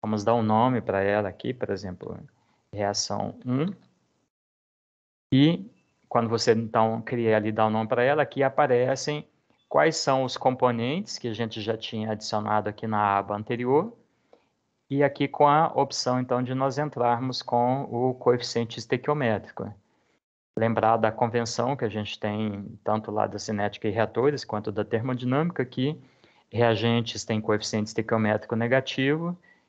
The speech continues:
e produtos têm coeficiente estequiométrico positivo. Então, vamos supor que a reação seja, é, um metano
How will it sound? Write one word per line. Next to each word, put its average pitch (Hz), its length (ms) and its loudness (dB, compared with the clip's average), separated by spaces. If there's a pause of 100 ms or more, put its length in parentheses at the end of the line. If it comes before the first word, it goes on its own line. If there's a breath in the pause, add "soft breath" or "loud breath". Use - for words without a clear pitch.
(140)
e 139 180 2
produtos 127 760 2
têm 127 200 -2
coeficiente 113 640 -2
estequiométrico 113 960 -2 (400)
positivo. 113 680 -2 (540 soft breath)
Então, - 160 -4
vamos 127 160 2
supor 120 260 4
que 127 80 0
a 123 40 4
reação 117 460 2
seja, 117 640 -2 (960)
é, 104 760 2 (1080 loud breath)
um 110 120 0
metano 135 800 4